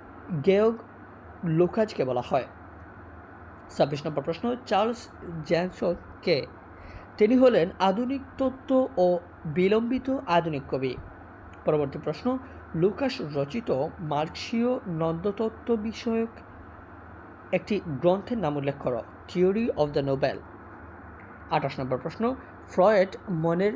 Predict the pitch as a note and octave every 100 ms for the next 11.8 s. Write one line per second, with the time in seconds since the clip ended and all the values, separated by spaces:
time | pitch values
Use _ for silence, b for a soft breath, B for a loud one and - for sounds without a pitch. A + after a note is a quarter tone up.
0 | - A#3 A#3 C4+ - D3+ C3+ - A3 C4
1 | - - B3 A#3+ B3 F#3 C#3+ D#3+ F#3+ D3+
2 | C#3+ D#3 - B2+ - B2 - - C#3 F#3
3 | - B B - D3+ E3+ G#3+ G#3+ A#3+ A#3+
4 | A3+ F#3+ E3+ - C#3+ C#3+ - D3 F#3 B
5 | B B F3 F#3+ A3+ B3 B3+ B3+ C#4+ -
6 | - - - G3+ G3+ - B3 B3 B3 -
7 | D3 - - - A3 G#3+ A3+ A#3 B3+ -
8 | F3+ F3 A#3+ A#3 F#3 C#3+ - F#3 - -
9 | - G#3 - C#3 B2+ B2 C#3 - - -
10 | - - D#3 D3+ C#3 D3 C3+ C#3 D#3+ A#3+
11 | C4 - B B - - F#3